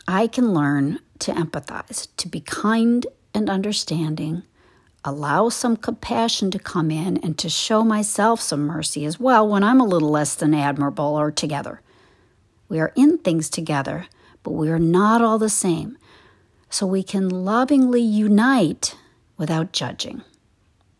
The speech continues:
I'm learning about that. That's some spiritual progress, I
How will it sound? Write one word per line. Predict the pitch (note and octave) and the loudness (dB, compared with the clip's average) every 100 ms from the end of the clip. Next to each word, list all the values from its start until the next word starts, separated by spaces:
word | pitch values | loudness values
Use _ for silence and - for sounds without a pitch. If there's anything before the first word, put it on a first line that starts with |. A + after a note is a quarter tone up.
| _ _ _ _ _ _ - | _ _ _ _ _ _ -4
I'm | F#3 F#3 | 0 2
learning | G3 F3 C#3 | 4 2 2
about | - - - | -2 -10 -10
that. | - - _ _ _ _ _ _ - | -12 -12 _ _ _ _ _ _ -10
That's | F3 D#3+ | -6 -4
some | G3 | -2
spiritual | F3 - F3 D#3+ C3+ | -4 0 -2 -2 -6
progress, | - - - - | -6 -8 -8 -10
I | - | -12